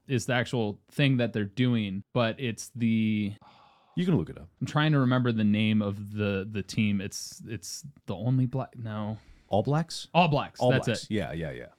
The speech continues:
Speaker 2: Mm-hmm.
Speaker 1: Um, and they do it as a ritual. And they ev-, it happens in, we saw it in the Olympics.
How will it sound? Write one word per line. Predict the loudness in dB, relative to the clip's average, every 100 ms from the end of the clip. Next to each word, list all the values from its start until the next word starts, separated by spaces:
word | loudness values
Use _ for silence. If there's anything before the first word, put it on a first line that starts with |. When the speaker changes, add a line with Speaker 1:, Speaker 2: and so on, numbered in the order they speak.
| -10
Speaker 2:
Mm-hmm. | -4
Speaker 1:
Um, | 0 0 0 -2
and | 0 2
they | 4
do | 4
it | 2 0 -6
as | -6
a | -4
ritual. | -4 -4 -6
And | 0 2
they | 2 0
ev-, | -2 -2
it | -4 0
happens | 0 0 -2 0
in, | 2 2 2 0 -2 _ -12
we | -2 0
saw | 2 2 2
it | 0
in | -2 0 0 0
the | 0 0
Olympics. | 4 2 0 -10 -18